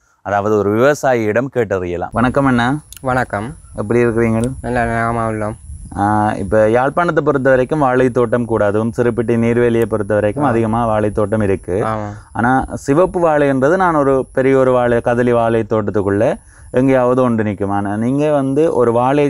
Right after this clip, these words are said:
Speaker 1: தோட்டத்தையே வந்து சிவப்பு வாழையா வச்சிருக்கிறீங்க.
Speaker 2: ஓ.
Speaker 1: ஏன் அப்படி யோசிச்சீங்க? இ-, இது வந்து மற்ற வாழையோட ஒப்பிடுகிற நேரம் என்ன வித்தியாசம் இருக்கு?
Speaker 2: இது வந்து விலை கூடினது.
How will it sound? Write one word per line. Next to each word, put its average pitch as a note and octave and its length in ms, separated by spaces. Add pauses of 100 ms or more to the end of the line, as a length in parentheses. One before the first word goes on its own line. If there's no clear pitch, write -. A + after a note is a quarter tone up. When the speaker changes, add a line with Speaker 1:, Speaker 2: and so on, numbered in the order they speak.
(120)
Speaker 1:
தோட்டத்தையே C3 520
வந்து B2 240
சிவப்பு B2+ 400
வாழையா A2+ 380
வச்சிருக்கிறீங்க. G2 600 (240)
Speaker 2:
ஓ. - 20 (260)
Speaker 1:
ஏன் C#3+ 220
அப்படி B2+ 260
யோசிச்சீங்க? B2+ 600
இ-, C#3 160
இது B2 240
வந்து C3 400
மற்ற A2+ 300
வாழையோட C3 360
ஒப்பிடுகிற B2+ 460
நேரம் A#2+ 340
என்ன C3 160
வித்தியாசம் A#2 560
இருக்கு? F#2 300 (380)
Speaker 2:
இது B2 220
வந்து C3+ 300 (480)
விலை B2 200
கூடினது. C3 560